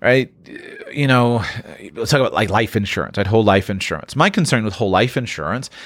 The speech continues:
as a primary tool for people is often that it's just too conservative. Um, it's gonna underperform most other things. It's gonna be stable, but it's just too conservative often. And so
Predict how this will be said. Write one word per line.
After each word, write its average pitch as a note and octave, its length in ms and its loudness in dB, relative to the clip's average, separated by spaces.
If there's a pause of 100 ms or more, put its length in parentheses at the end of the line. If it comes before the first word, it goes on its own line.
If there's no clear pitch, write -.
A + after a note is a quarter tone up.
(180)
as A#2 140 0
a A#2 60 4
primary B2 680 2
tool D3+ 400 4
for A2 140 -2
people G#2 500 -6 (380)
is C#3 160 6
often D#3+ 320 2
that C3+ 100 -2
it's B2 80 -8
just - 260 -4
too C#4 280 2
conservative. F#2+ 640 -4 (640)
Um, A2 400 2 (120)
it's D#3 200 0
gonna E3 240 2
underperform D#3 720 0
most B2+ 320 4
other A#2 160 2
things. F3+ 200 -4
It's - 100 -14
gonna F3 160 2
be B2+ 100 2
stable, D3+ 720 0
but D#3 140 2
it's D#3+ 100 0
just - 240 -2
too G3 220 2
conservative D#3+ 840 -2
often. G2 440 -2 (640)
And D#3 140 0
so D#3+ 400 2